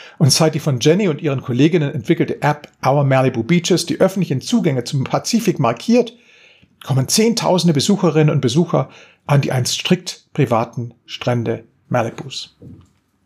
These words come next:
Ich springe jetzt zu einem anderen Kapitel. Das Kapitel heißt Saint Thomas, Nevada. Die Geister kommen zurück.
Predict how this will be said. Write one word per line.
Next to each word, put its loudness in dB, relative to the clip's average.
Ich -12
springe 4
jetzt 0
zu -4
einem -2
anderen 2
Kapitel. -2
Das -4
Kapitel -4
heißt -6
Saint -4
Thomas, -2
Nevada. -4
Die 2
Geister 0
kommen -8
zurück. -10